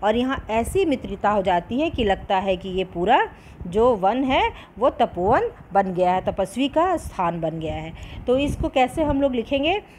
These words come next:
लिखेंगे कि ये पंक्तियाँ बिहारी के दोहे से ली गई हैं। इसका आशय है कि कवि कहते हैं,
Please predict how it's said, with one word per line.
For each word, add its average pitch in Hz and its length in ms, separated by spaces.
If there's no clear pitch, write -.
लिखेंगे 254 600
कि 240 60
ये 220 220
पंक्तियाँ 214 840
बिहारी 196 400
के 208 140
दोहे 196 320
से 294 140
ली 269 160
गई 277 300
हैं। 330 320
इसका 202 280
आशय 185 380
है 294 400
कि 202 180
कवि 185 240
कहते 190 460
हैं, 311 540